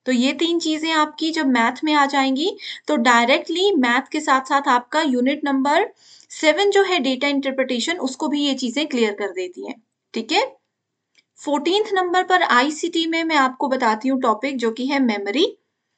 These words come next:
ठीक है? मेमोरी हायरार्की, जीबी, एमबी,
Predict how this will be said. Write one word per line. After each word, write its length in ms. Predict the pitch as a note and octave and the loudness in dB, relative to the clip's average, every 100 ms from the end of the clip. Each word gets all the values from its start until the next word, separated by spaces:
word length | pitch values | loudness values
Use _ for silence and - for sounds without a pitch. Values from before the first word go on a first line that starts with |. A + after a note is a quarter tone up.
| _ _ - | _ _ -6
ठीक 160 | C4 | -2
है? 100 | F4+ | 0
मेमोरी 380 | C#4+ A#3 B3+ D4 | 2 2 2 0
हायरार्की, 760 | D4 B3+ A#3 C4 C#4 D#4 D#4+ C4 | 0 2 2 2 -2 -2 0 -2
जीबी, 520 | A3 B3+ A#3+ C#4 C#4+ | 0 0 2 0 2
एमबी, 560 | B3+ B3+ C4 C4+ C#4 | 2 2 2 0 -2